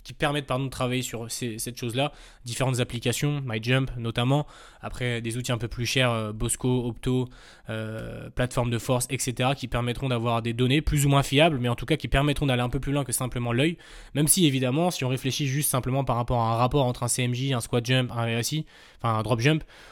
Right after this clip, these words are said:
on peut se poser la question de savoir, euh, sur quoi est orienté mon athlète, et je pense qu'un, un entraîneur qui est un peu expérimenté peut voir les différences, euh, soit, euh,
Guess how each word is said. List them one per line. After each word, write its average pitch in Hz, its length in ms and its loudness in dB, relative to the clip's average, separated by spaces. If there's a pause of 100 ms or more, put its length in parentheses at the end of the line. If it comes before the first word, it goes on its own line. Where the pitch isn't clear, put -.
(160)
on 123 160 -2
peut 147 200 4
se 135 60 0
poser 135 160 2
la 123 140 4
question 131 320 -2
de - 40 -2
savoir, 127 360 2
euh, 107 100 0 (840)
sur - 220 -2
quoi 151 140 6
est - 20 6
orienté 127 280 4
mon 123 120 2
athlète, 139 380 0 (260)
et 120 60 -4
je - 60 -6
pense 135 200 0
qu'un, 117 560 -4 (300)
un 120 180 -4
entraîneur 139 420 2
qui - 120 -6
est 123 40 0
un 120 60 0
peu 135 140 0
expérimenté 123 580 0
peut 143 140 2
voir 131 180 2
les 120 60 0
différences, 120 480 -2 (500)
euh, 110 240 -4
soit, 156 500 6 (380)
euh, 113 400 -8